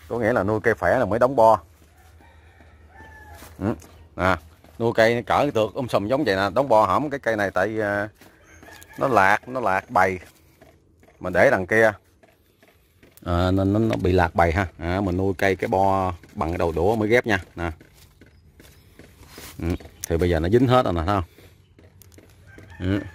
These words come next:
Đơm tược luôn, mạnh luôn nè. Ừ. Mỗi cây mà nhỏ, cây giống mình đóng con bo thôi. Cây nào bự quýnh hai bo.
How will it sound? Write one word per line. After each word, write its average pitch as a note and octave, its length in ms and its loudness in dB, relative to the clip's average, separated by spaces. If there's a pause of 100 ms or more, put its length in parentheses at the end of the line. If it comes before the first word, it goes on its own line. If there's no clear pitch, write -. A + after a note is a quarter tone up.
(100)
Đơm F#2+ 260 0
tược F2 200 -2
luôn, F#2+ 200 -2
mạnh F2+ 200 2
luôn G#2+ 160 2
nè. F#2+ 80 2 (3500)
Ừ. F#2+ 120 -6 (640)
Mỗi G2 180 0
cây G2+ 240 2
mà F2+ 280 -2
nhỏ, G2+ 480 0
cây G2+ 140 -2
giống A2+ 360 0 (140)
mình F2+ 160 -8
đóng A2 180 -2
con B2+ 160 -6
bo F#2+ 200 2
thôi. G#2 240 0 (1300)
Cây F#2 100 -8
nào F2 160 -2
bự E2+ 280 0
quýnh C3 140 2
hai A2 140 0
bo. G#2 320 2